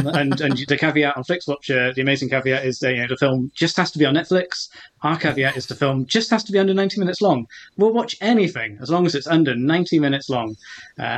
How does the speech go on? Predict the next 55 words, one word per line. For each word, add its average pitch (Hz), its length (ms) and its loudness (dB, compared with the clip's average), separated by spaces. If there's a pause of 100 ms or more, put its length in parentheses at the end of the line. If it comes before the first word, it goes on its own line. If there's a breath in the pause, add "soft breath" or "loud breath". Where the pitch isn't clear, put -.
and, 127 380 0
uh, 131 320 4
and 127 80 0
yeah, 180 100 4
we've 156 140 2
been 139 80 0
doing 131 240 0
it 127 140 -6
for 131 100 -2
a 127 40 -2
couple 135 200 -2
of 123 80 -4
years 143 180 2
now, 120 180 -6
but 127 120 -6
it's, - 240 -6
uh, 131 260 2
it's 165 220 -4
some, 160 600 2
you 180 160 2
know, 143 100 2
lighthearted 151 600 2 (400 loud breath)
film 190 400 0
chat, 202 360 -4 (200)
uh, 151 140 2
with 147 120 0
a - 40 -8
special 156 260 0
guest 160 260 -4
each, 156 380 -2
each 143 180 -8
time. 160 400 0 (420 loud breath)
And, 143 400 2
uh, 147 360 4
Louise 156 260 2
is 143 100 -2
not 156 280 2
on 147 160 2
mic, 143 260 -2
which 131 140 -6
is 131 80 -4
a 135 60 -4
great 135 180 0
shame, 131 380 -2 (320 loud breath)
uh, 120 180 -2
but 135 140 -2
she's 131 260 -4
very, 143 220 2
very 131 180 2
busy 127 240 -2
producing 127 520 -2
and 110 140 -6
editing 139 400 0
the 123 80 -2
show. 123 320 -2